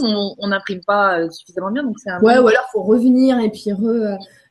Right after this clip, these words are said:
Speaker 2: pour
Speaker 1: C'est
Speaker 2: ça
Speaker 1: ça.
Speaker 2: que, tu vois, il y a les autres conférences que j'avais, euh, que j'avais fait ou avec toi, il y a, il y a, il y a, il y a des gens qui ont soit, euh, compartimenté les trucs, super
Speaker 1: Exactement.
Speaker 2: sympa, <laughs> franchement.
Speaker 1: <laughs> Ils ont coupé des morceaux, des trucs, bah ouais.
Speaker 2: Ouais,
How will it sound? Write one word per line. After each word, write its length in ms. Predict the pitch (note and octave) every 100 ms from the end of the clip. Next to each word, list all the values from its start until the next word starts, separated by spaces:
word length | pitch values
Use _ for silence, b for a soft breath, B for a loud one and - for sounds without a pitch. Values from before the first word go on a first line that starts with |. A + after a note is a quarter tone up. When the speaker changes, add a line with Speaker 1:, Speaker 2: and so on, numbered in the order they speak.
| _
Speaker 2:
pour 100 | F#3+
Speaker 1:
C'est 60 |
Speaker 2:
ça 40 | B3+
Speaker 1:
ça. 20 |
Speaker 2:
que, 40 | -
tu 40 |
vois, 80 | C4
il 60 | C4
y 40 |
a 100 | A3
les 240 | A3 A3 B3+
autres 160 | C4+
conférences 600 | C4 A#3+ B3+ B3 B3+ B3
que 140 | - G#3+
j'avais, 420 | G#3 G3+ G#3 G3+
euh, 120 | G3
que 140 | F#3+ G#3+
j'avais 340 | G3+ G3 G3+
fait 320 | G3 A#3 A#3+ A#3
ou 180 | F#3+
avec 240 | F#3 F#3 F#3
toi, 200 | C4 C4
il 60 |
y 40 | G#3
a, 80 | -
il 60 |
y 80 | G3+
a, 280 | G3 F#3+ F#3
il 80 | F#3+
y 80 |
a, 160 | F#3+ F#3
il 60 | F#3+
y 40 |
a 40 |
des 160 | F#3+ G#3
gens 200 | A3+ C4+
qui 120 | -
ont 200 | G3+ G3
soit, 360 | F#3+ C4+ B3+ - _ -
euh, 180 | G3+ F#3+
compartimenté 720 | F#3+ D4 E4 - E4 C#4 C#4 C4+
les 120 | B3+
trucs, 300 | - D4 D4 - _ _ _ _
super 360 | G#3 D#4 -
Speaker 1:
Exactement. 300 | - - C4
Speaker 2:
sympa, 280 | B3 B3+ C#4+ -
<laughs> 120 | -
franchement. 560 | C4 - A#3+ A#3 B3 - _ _ _
Speaker 1:
<laughs> 200 | - C#4+
Ils 140 | C#4+ C#4
ont 60 | A#3+
coupé 320 | D4 D4+ D4
des 100 | C4
morceaux, 340 | A#3 G#3+ -
des 160 | F#3 G#3+
trucs, 360 | - C#4+ F4+ -
bah 140 | G3
ouais. 60 |
Speaker 2:
Ouais, 60 | C#4+